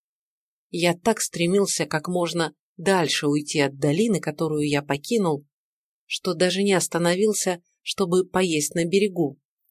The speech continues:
а жевал сушёное мясо и фрукты до самого полудня.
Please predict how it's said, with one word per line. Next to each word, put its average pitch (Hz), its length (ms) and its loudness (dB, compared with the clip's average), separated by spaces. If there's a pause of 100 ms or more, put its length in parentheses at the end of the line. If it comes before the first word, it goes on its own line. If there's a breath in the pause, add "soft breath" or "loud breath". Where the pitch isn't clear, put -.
(280)
а 143 240 0
жевал 156 400 2
сушёное 147 580 0
мясо 208 480 2 (220)
и 247 120 -2
фрукты 196 600 2 (180)
до 165 220 0
самого 147 480 4
полудня. 151 680 2